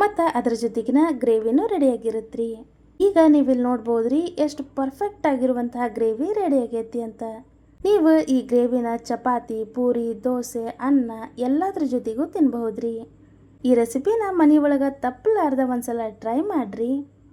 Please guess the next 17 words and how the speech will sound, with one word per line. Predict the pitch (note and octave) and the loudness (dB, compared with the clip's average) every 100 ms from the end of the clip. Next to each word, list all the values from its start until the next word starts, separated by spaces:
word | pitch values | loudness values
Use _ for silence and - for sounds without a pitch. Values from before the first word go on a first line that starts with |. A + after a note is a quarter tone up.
| - | -4
ಮತ್ತ | E4+ A4 F#4 F4 | 0 2 4 4
ರುಚಿ | C#4 C4 | 2 0
ಹೆಂಗಿತ್ತು | B3 D4+ G#4 E4+ - | -4 -4 -4 -4 0
ಅನ್ನೋದನ್ನು | C#4 B3 A#3+ B3 F4+ - | 2 2 0 0 0 0
ಕಾಮೆಂಟ್ | C4+ A#3+ A#3 A3+ | 0 0 -4 -8
ಮಾಡಿ | A3 F4 | -4 -4
ತಿಳಿಸ್ರಿ. | G4+ C4 A3+ B3+ A3+ A3+ - _ _ _ - | -2 -4 -4 -6 -8 -8 -16 _ _ _ -2
ಮತ್ತ | D4+ D#4+ E4 D#4+ - | 0 2 2 0 2
ಈ | B3+ | 2
ರೆಸಿಪಿ | A#3+ A#3+ - F4+ | 2 0 -2 2
ನಿಮ್ಗೆ | E4 D#4 D4+ D4 A#3+ | 2 2 0 -2 -6
ಇಷ್ಟ | - D4 | -2 -2
ಆಗಿದ್ರೆ | B3+ B3 A3+ C#4+ F4 | -2 -2 0 0 2
ನಮ್ | C#4 A#3 | 2 2
YouTube | A#3+ A#3+ B3 | 0 -2 -2
ಚಾನೆಲ್ನ | A#3+ A#3 A3+ A3+ A3+ | -2 -2 -2 -4 -4
ಸಬ್ಸ್ಕ್ರೈಬ್ | A3 - E4+ F#4+ | -6 -4 0 2